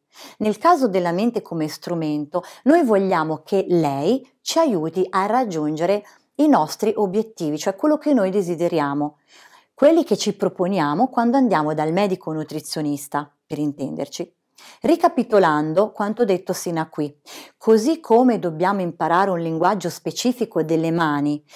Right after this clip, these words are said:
per riuscire a plasmare un vaso, una scultura in legno o un magnifico pizzo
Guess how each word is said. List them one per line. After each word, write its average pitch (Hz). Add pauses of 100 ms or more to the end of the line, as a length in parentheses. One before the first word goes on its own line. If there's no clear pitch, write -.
(140)
per 202
riuscire 202
a 254
plasmare 170
un 160
vaso, 143 (180)
una 190
scultura 220
in 196
legno 151
o 180
un 175
magnifico 196
pizzo 202